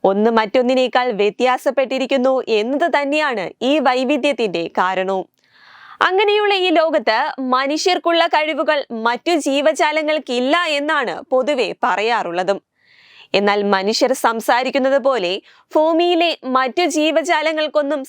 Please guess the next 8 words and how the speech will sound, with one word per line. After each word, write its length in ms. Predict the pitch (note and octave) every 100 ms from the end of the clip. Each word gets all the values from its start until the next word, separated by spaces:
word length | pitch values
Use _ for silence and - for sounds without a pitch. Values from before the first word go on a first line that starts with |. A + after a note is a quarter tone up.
| -
സംസാരിക്കാൻ 680 | A#3+ A3+ C#4 D4 D4+ D#4 D#4 C#4+
കഴിയില്ലേ 540 | B3 A3+ C4 D#4 D#4+ E4 D4+
എന്നാണ് 340 | D4 D4 C4 F3+ -
പറയുന്നതെങ്കിൽ 720 | B3 B3 C#4+ D#4 D#4 C4 F#3 - - G#3
നിങ്ങൾക്ക് 380 | A3+ B3 C#4 F#3+ E3+
തെറ്റുകേട്ടോ. 540 | F3+ G#3 G3 G3 G#3 - _ _ _ - - - - G3
മനുഷ്യഭാഷ 680 | G3+ G#3+ C4+ B3+ A#3+ A#3 C#4 -
സംസാരിക്കുന്നതിൽ 800 | A#3+ A#3 C#4+ C#4 C#4+ C#4 B3+ E4+